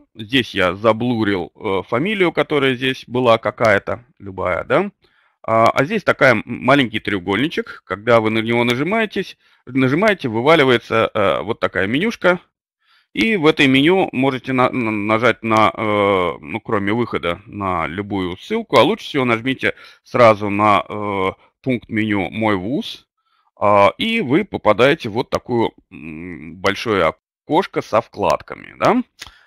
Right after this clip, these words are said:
А, э, в этом вкладке, в этой вкладке основной функционал ваш, э, располагается в, во вкладке "Мой вуз". А, ну и немного мы ещё поговорим о, э, вкладке "События",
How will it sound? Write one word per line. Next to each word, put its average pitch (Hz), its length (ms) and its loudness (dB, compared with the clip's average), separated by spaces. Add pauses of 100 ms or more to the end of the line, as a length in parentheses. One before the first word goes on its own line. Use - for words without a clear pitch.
(240)
А, 117 680 10
э, 113 220 -2
в 113 100 -2
этом 127 240 2
вкладке, 165 560 2 (100)
в 123 120 0
этой 135 180 2
вкладке 151 520 2 (220)
основной 143 600 4
функционал 98 720 2
ваш, 208 400 4
э, - 40 -12 (240)
располагается 120 1120 4
в, 98 240 -8 (240)
во 95 140 0
вкладке 120 480 0
"Мой 101 300 -2
вуз". 85 460 -10 (680)
А, 107 380 6
ну 165 180 2
и 175 60 0
немного 139 400 2
мы 117 140 2
ещё 123 220 -2
поговорим 101 720 0
о, 98 1080 -2
э, - 360 -20
вкладке 90 480 -2
"События", 127 720 -6